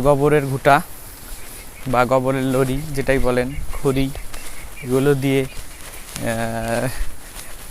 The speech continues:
চুলায় জাল দিয়ে রান্না করে এখানকার মানুষ। বাংলাদেশের সব জায়গাতে আছে, কিন্তু এখানে এনারা অনেক মোটা মোটা করে আর কি, অনেক দিন ধরে শুকানো লাগে। আর বাড়িঘর তো দেখতেছেন, ট্র্যাডিশনাল বাড়িঘর।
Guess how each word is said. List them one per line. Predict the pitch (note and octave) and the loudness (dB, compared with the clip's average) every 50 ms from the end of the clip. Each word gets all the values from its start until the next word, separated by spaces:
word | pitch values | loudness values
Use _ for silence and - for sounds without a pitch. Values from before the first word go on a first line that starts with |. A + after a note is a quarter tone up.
| B2+ - | -8 -4
চুলায় | - D3 C#3 C#3+ C#3 C#3+ | 0 4 6 6 6 8
জাল | C3+ C#3 C3+ C3+ C3+ | 8 8 8 8 6
দিয়ে | C3+ C3+ C3+ C3+ C3+ - - - - | 6 4 4 4 4 4 2 0 2
রান্না | B2+ B2+ C#3 C#3 C3+ C3+ C3+ | 2 2 4 4 2 4 6
করে | C#3 B2+ C3+ D3 - - - - - - - - - - | 6 6 6 4 2 -4 -10 -12 -12 -12 -12 -10 -4 -2
এখানকার | B2+ C#3 C3 B2+ A#2+ B2+ | 0 0 0 2 0 2
মানুষ। | B2 B2+ B2 A#2+ C3+ D3 - - - - - - - - - - - - - - - | 2 2 2 2 2 0 0 -2 -4 -6 -8 -8 -6 -6 -6 -8 -8 -10 -6 -2 0
বাংলাদেশের | B2+ B2+ C3+ C#3 C#3+ C#3+ C#3+ C#3 - | 2 2 4 2 2 2 2 2 2
সব | D#3+ C#3+ C3+ | 2 4 4
জায়গাতে | D3 D3+ D3 D#3 D#3+ E3 | 6 6 8 8 8 8
আছে, | D#3 D#3+ E3+ | 6 6 2
কিন্তু | F3+ E3 F3 D#3+ | 4 4 4 4
এখানে | D#3 F3 E3 E3+ F3 - - - - - - - - - - C3 | 4 4 2 2 0 -2 -6 -8 -8 -6 -6 -6 -8 -4 -2 0
এনারা | C#3 D3 C#3 C#3+ D#3 D3+ D3+ - - - - - - - - - - - - - | 2 4 6 8 8 6 6 2 -6 -14 -14 -14 -14 -14 -14 -8 -6 -2 0 2
অনেক | C3 C#3 C#3 C3+ - - - - - - - - - - - - C#3+ | 2 2 2 0 -2 -8 -4 -2 -2 -2 -2 -4 -6 -8 -4 0 2
মোটা | D3+ D#3+ - F3 | 4 8 8 8
মোটা | F3+ F3 D#3+ C#3 A#2+ - A#2+ | 8 8 4 0 0 2 2
করে | A#2 G#2+ A2 G2+ | 2 4 4 2
আর | G2+ - | 2 0
কি, | - B2+ D3+ - - - - - - - - - - - - - - | -2 -2 -2 -2 -4 -8 -8 -8 -8 -8 -6 -6 -6 -6 -4 -4 -2
অনেক | - B2+ C#3 C3+ C#3 | 0 0 2 2 0
দিন | C#3+ C3+ | 0 2
ধরে | C#3 C3 A#2+ | 0 0 0
শুকানো | B2 - B2+ A#2+ B2 A#2+ B2+ A#2+ A#2 | -2 -4 -4 -2 0 0 2 2 2
লাগে। | A#2 A#2 C#3+ E3+ - - - - - - - - - - - - - - - - - - - - | 2 2 2 2 0 -2 -2 -2 -6 -8 -8 -10 -10 -12 -12 -12 -12 -14 -14 -14 -14 -14 -6 -4
আর | - B2 B2+ | -2 2 4
বাড়িঘর | C#3+ C#3+ D3+ D3+ C#3+ D#3 D3 - | 4 4 4 2 0 -2 -2 -2
তো | E3 D#3 D3+ | -2 -2 -2
দেখতেছেন, | C#3 - - D3 C3+ D3+ C#3+ C3+ | -2 -2 -6 -6 -4 -4 -2 -2
ট্র্যাডিশনাল | C#3+ C3+ C3 B2+ - C3+ C3+ - A2+ A2 | -2 -2 -2 -4 -4 -4 -4 -2 -2 -2
বাড়িঘর। | A2+ A#2+ B2+ A#2+ C#3 D#3 | -2 -2 -2 0 0 -2